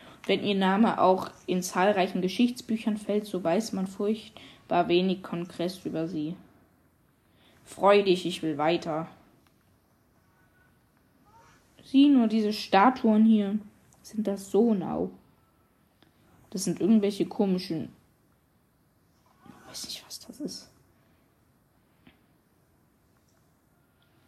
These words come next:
Okay, weil ich kann jetzt nicht alles vorlesen, die labert sehr viel. Okay, Zelda hat gesagt, vielleicht waren das die Sonau, sieh nur, wie große Ohren sie haben. <laughs>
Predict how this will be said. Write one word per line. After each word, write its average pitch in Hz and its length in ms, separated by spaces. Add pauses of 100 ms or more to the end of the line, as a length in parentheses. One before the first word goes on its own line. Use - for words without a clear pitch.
(3500)
Okay, 180 300
weil 185 140
ich 180 120
kann 208 140
jetzt 185 160
nicht 185 160
alles 175 180
vorlesen, 170 420
die 160 80
labert 170 380
sehr 175 140
viel. 185 200 (280)
Okay, 185 140
Zelda 185 280
hat 180 180
gesagt, 170 420
vielleicht 185 360
waren 175 140
das 170 240
die 220 200
Sonau, 190 500
sieh 190 180
nur, 202 200
wie 170 80
große 185 380
Ohren 175 280
sie 185 140
haben. 165 440
<laughs> - 60